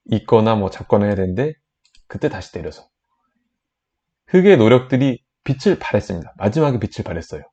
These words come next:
인접한 이 넉 점에 단수가 들어갔기 때문에 백이 먹여칠 수가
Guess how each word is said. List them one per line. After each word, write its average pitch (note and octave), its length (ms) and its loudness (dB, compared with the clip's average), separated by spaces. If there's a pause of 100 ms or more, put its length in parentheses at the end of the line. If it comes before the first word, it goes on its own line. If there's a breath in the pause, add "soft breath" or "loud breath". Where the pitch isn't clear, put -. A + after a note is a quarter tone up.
(340)
인접한 C3 540 2
이 F#2 100 -4
넉 F#2 260 0
점에 A2 260 0 (160)
단수가 A2 840 0
들어갔기 G2+ 380 -4
때문에 D#2+ 260 -12 (560 soft breath)
백이 F2+ 220 -6
먹여칠 F#2+ 380 -2
수가 - 220 -2